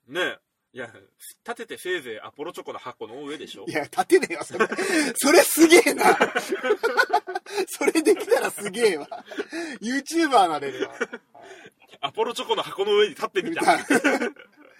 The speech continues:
Speaker 1: できないと思うよ。結構何個も重ねないとね。
Speaker 2: 無理だね。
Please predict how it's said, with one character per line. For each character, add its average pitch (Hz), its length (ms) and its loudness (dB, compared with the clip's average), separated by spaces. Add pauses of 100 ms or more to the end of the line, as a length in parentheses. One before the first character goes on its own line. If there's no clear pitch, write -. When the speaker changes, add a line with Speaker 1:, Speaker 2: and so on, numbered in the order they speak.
(280)
Speaker 1:
で - 120 -6
き 202 160 -6
な 254 140 2
い 156 100 -4
と 147 80 -2
思 135 120 -6 (100)
う 147 60 -6
よ。 139 160 -6
結 - 180 -6
構 185 120 -4
何 180 240 2
個 - 160 -6
も 254 100 -6
重 226 280 -4
ね 226 60 -8
な 247 100 -4
い 175 80 -6
と 151 100 -12
ね。 123 180 -18
Speaker 2:
無 180 140 -6
理 156 80 -6
だ 104 100 -4
ね。 123 120 -6